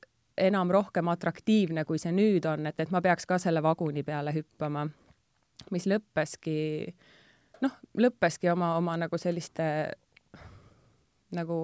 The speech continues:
heade ja halvemate momentidega ikkagi sellega, et, et sotsiaalne elu kannatas hästi kõvasti, igasugustel üritustel käimine,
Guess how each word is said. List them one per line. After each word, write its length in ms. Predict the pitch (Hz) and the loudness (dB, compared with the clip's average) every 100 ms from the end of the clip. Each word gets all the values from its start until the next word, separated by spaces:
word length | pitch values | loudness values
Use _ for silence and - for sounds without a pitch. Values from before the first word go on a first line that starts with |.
| 170 | 0
heade 380 | 202 202 170 160 | 2 2 0 -2
ja 60 | |
halvemate 520 | 185 196 165 151 - 156 | -2 0 -2 -4 -8 -6
momentidega 680 | 156 165 170 - 151 147 160 | -6 -6 -6 -8 -6 -6 -6
ikkagi 240 | - 151 156 | -6 -8 -4
sellega, 520 | 175 175 151 143 143 | -2 -2 -2 -4 -6
et, 280 | 147 _ - 139 143 _ - - - - _ | -6 _ -10 -8 -10 _ -20 -20 -20 -20 _
et 120 | 160 | -8
sotsiaalne 540 | - 170 262 262 196 185 | -6 -2 2 4 4 2
elu 120 | 175 165 | 2 2
kannatas 560 | 175 170 - 160 160 165 | 0 0 -2 -4 -2 -6
hästi 240 | - 160 | -6 -4
kõvasti, 520 | 165 160 160 - 156 160 | 0 0 -2 -6 -4 -2
igasugustel 640 | 165 160 151 - 156 165 | -2 -4 -6 -6 -4 0
üritustel 560 | 208 202 - 165 165 156 | 2 0 -4 -6 -4 -2
käimine, 580 | 165 160 151 151 151 | 0 0 0 -4 -4